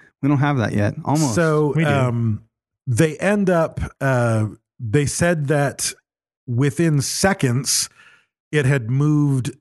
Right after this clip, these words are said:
Speaker 2: something like sixty miles away.
Speaker 1: It disappeared and reappeared
Speaker 2: Disappeared
Speaker 1: sixty
Speaker 2: and
Speaker 1: miles away.
Speaker 2: reappeared. And they said that in order for it to have gone that way, it would have been going twenty-four hundred miles per hour, which is twice as fast as any of those jets could have gone
Speaker 1: Right.
Speaker 2: at their maximum speed.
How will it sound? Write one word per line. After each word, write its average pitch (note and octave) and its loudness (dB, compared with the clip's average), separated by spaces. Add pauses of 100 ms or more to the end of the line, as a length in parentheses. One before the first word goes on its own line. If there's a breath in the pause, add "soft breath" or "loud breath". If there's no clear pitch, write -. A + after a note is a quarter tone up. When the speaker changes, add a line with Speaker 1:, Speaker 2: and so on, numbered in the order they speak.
(260)
Speaker 2:
something D#3+ 0
like C3 0
sixty - 0
miles C3 2
away. A2 0
Speaker 1:
It A2+ 0
disappeared B2 2
and A2+ 2
reappeared A2 2
Speaker 2:
Disappeared B2 0
Speaker 1:
sixty D#3 2
Speaker 2:
and C3 0
Speaker 1:
miles C3 2
away. A2 0
Speaker 2:
reappeared. G2 0
And A#2 0
they A2+ 2
said C3 2
that C3 -2
in C#3 0
order D#3 2
for D#3+ -2
it A#2 -6
to C#3 0
have A#2+ -2
gone C3 0
that B2 0
way, A2+ 0
it G#2+ -2
would A#2 2
have A#2+ 0
been A#2+ 2
going A2+ 0
twenty-four C#3 0
hundred B2 0
miles A#2 0
per A2+ -2
hour, G#2 -4 (380 loud breath)
which A#2 0
is A2 0
twice C3+ 0
as A#2+ -4
fast A#2+ 0
as A2 -4
any C#3+ 0
of A#2 -2
those A#2+ 0
jets G#2+ -2
could G#2 0
have E2+ -4
gone E2 -2
Speaker 1:
Right. A2 0
Speaker 2:
at A2+ 0
their A2 0
maximum G#2 0
speed. F#2 -4